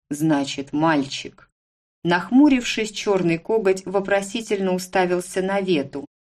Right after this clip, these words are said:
нервно втянувшую голову в плечи. Как ни странно, спорить не стал и послушно присел.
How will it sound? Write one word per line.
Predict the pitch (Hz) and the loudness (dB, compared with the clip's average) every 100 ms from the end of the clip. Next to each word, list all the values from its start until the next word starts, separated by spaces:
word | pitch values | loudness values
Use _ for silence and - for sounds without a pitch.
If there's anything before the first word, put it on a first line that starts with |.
| _ | _
нервно | 170 165 190 247 254 | 2 4 4 4 0
втянувшую | 247 - 247 160 - - 185 190 | 0 0 2 0 -4 0 2 2
голову | 165 151 147 147 | 2 0 0 -4
в | 165 | -10
плечи. | - 170 135 131 - - - _ _ _ _ _ _ _ - | -4 -2 -2 -6 -12 -18 -20 _ _ _ _ _ _ _ -2
Как | 185 185 | -2 2
ни | 156 | -2
странно, | 156 - 220 254 262 254 247 | -2 0 2 6 6 4 0
спорить | - - - 202 190 190 | -6 -12 2 4 4 0
не | 202 | -6
стал | 208 - 165 135 127 135 _ _ _ _ | -6 -4 -2 -2 -4 -10 _ _ _ _
и | - 233 262 - _ - | -2 2 2 0 _ -2
послушно | 185 180 175 165 - 185 | -2 -2 -6 -6 -4 -6
присел. | 180 185 180 - 135 113 | -4 -4 -4 -8 -10 -10